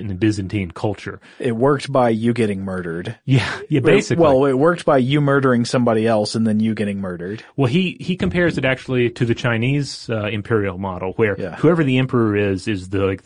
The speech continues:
Speaker 1: is divine, is the chosen of heaven. And
Speaker 2: So there's almost no such thing as a usurper.
Speaker 1: Uh, right, because once you've usurped it, you've got it, and you're okay with God. That,
Speaker 2: Yeah.
Speaker 1: that's kind of the, the, uh, you know, a, a quick version of it. But,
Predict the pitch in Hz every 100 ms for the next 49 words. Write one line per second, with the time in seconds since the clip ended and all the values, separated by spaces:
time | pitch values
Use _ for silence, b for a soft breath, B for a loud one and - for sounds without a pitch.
0 | - 110 95 101 107 104 90 85 85 87
1 | - 98 - 95 87 90 - 95 85 82
2 | - B B B - 120 107 101 - 139
3 | 123 139 151 139 - 135 131 110 - 131
4 | 120 104 101 101 - 107 98 - - 123
5 | - B B B B _ 139 147 143 156
6 | 254 120 135 131 131 143 165 165 139 135
7 | 170 202 - 131 127 131 139 156 139 135
8 | 131 131 131 147 131 127 196 104 - 76
9 | - 156 - 165 - 175 147 - 143 135
10 | 127 120 B B B 123 123 131 127 113
11 | 113 113 117 - 151 139 123 123 117 107
12 | 95 104 - 117 117